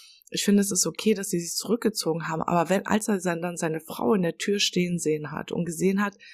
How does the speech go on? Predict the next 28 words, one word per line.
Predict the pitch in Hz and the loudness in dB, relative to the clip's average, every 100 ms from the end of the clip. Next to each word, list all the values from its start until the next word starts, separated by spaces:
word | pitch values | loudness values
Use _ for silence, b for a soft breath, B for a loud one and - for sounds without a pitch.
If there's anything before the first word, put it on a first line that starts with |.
| B B _ _ _ _ _ _ _ | B B _ _ _ _ _ _ _
dass | 175 - | -6 -2
sie | 170 - | -2 0
offensichtlich | 254 - 196 156 - 160 | 2 4 2 2 -6 -4
mit | 160 - | -4 0
Ängsten | 180 208 - 175 | 4 4 4 -4
zu | - | -4
kämpfen | - 170 170 - 151 143 | -4 -2 -2 -4 -8 -6
hat, | - - | -10 -6
ja, | - - 196 B B B B - | -2 -2 -2 B B B B -4
ähm, | 165 165 165 - | -2 -2 -4 -8
woher | - 180 165 | 0 0 2
die | 190 185 | 0 2
begründet | 170 - 180 185 - | 2 6 6 6 4
sind, | 175 | -2
das | 165 - | -2 0
werden | 160 160 | 0 0
wir | 156 | -2
natürlich | 147 - 147 - | -2 -4 -6 -4
nie | 147 | -4
erfahren, | 151 - 175 | -4 -4 -4
aber | 147 156 | -4 -4
es | - - | -6 -4
wird | 156 170 - - | -2 -2 -2 -6
hauptsächlich | 160 - 156 - - - | -8 -4 -6 -4 -6 -2
Eifersucht | 151 - 147 - | -2 -2 -4 -6
und | - | -4
Misstrauen | 156 165 - - 139 143 | -2 -2 -4 -4 -4 -2
sein. | 160 170 156 | 2 2 0